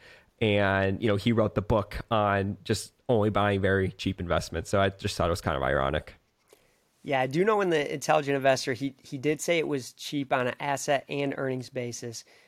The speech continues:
Speaker 2: I don't know how cheap. Um, I think, like you said, I think he mentioned to Walter Schloss that maybe they could liquidate it and get their money back. I think there was a chance of that. So, I mean, it was cheap. It didn't, um,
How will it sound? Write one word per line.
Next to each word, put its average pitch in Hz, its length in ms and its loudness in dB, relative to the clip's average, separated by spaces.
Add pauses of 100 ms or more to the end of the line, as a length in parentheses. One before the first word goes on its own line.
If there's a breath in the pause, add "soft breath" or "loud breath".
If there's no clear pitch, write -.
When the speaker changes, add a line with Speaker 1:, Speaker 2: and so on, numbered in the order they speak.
(160 soft breath)
Speaker 2:
I 147 200 2
don't 185 260 4
know 156 240 4
how 131 320 2
cheap. 160 480 -8
Um, 131 400 -4 (400 soft breath)
I 143 60 -8
think, - 300 0 (100)
like 139 180 0
you 131 80 -6
said, 131 240 4
I 117 100 -2
think 180 180 -4
he 143 160 -6 (120)
mentioned 131 360 -6
to 131 60 -4
Walter 131 300 -2
Schloss 127 440 -2
that 123 300 -2 (280 soft breath)
maybe 131 240 -4
they 127 100 -4
could 127 140 -6
liquidate 127 420 -2
it 123 140 -2
and 131 100 -6
get 127 120 -6
their 127 100 -2
money 120 220 -4
back. 117 260 -6
I 120 60 -2
think 117 320 -8 (340)
there 131 100 -6
was 123 80 -6
a 123 60 -6
chance 120 300 -6
of 117 80 -12
that. 113 200 -4
So, 127 220 2 (280 loud breath)
I - 80 -6
mean, 170 120 2
it 151 100 4
was 208 300 2
cheap. 143 420 -2
It 147 120 -4
didn't, 170 360 2 (380 soft breath)
um, 127 380 0